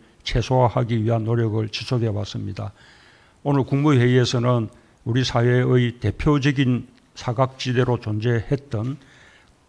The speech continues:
가사 근로자에 대한 법적 지위를 인정하는 뜻깊은 법이 공포됩니다. 노동 존중 사회로 한 발 더 나아가는 계기가 되길 바랍니다. 맞벌이 가구가 늘어나면서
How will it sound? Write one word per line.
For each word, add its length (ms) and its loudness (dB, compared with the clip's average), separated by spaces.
가사 460 4
근로자에 600 2
대한 500 -2
법적 420 -2
지위를 380 -2
인정하는 640 -4
뜻깊은 640 -2
법이 400 -2
공포됩니다. 800 -4
노동 360 2
존중 380 4
사회로 600 0
한 280 -2
발 180 2
더 160 -2
나아가는 640 -2
계기가 320 -4
되길 320 -8
바랍니다. 600 -10
맞벌이 500 2
가구가 400 2
늘어나면서 840 -2